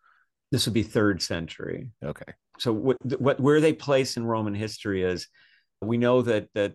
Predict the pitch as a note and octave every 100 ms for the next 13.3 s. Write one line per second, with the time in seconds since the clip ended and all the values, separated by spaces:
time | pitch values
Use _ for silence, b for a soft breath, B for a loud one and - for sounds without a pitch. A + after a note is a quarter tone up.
0 | - - A2+ G#2 F#2 A#2 A2+ A2 G#2 G2
1 | F#2 - G2+ F#2 F2+ F#2 F#2+ F#2 F#2 F2+
2 | F#2+ G2 G2+ F#2 G2 F#2+ F2+ F#2+ F2+ F2
3 | F2+ - - - - - - - G#2 G2
4 | A#2+ G#2+ A2 A2 A2 G#2+ G#2 F#2+ G#2 G#2
5 | G2+ - A2 G2 F2+ A2 F#2+ F2 A#2 G2+
6 | G2+ G2+ F#2 G#2+ G#2+ G2 F#2 F#2+ F#2+ F#2
7 | - A2 A2 G2+ F#2+ G2 F#2+ - - -
8 | - _ b b b _ G#2 G2+ G2 G2
9 | F#2+ F#2 - _ b b b _ A#2 A#2+
10 | C#3+ - B2 B2 - C3 B2 A#2+ A#2 B2+
11 | B2 A#2 G2+ G#2 A2 G#2 G#2 A#2+ G#2+ G#2
12 | F#2 - G#2 G#2 G#2 G2+ F#2+ F#2 F#2+ G2+
13 | - G#2 G2+